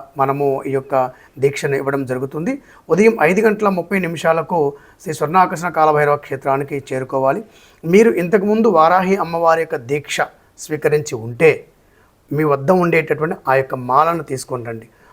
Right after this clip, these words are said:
ఒకవేళ మీ వద్ద మాల లేకపోతే మన మందిరంలో ఆ మాల కూడా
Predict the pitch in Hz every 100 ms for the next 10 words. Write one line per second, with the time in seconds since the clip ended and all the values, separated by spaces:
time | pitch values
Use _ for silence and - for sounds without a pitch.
0 | - 160 175 170 175 165 151 143 147 135
1 | 147 147 143 135 139 147 247 254 - _
2 | 147 143 139 143 151 143 202 - 143 139
3 | 131 135 139 151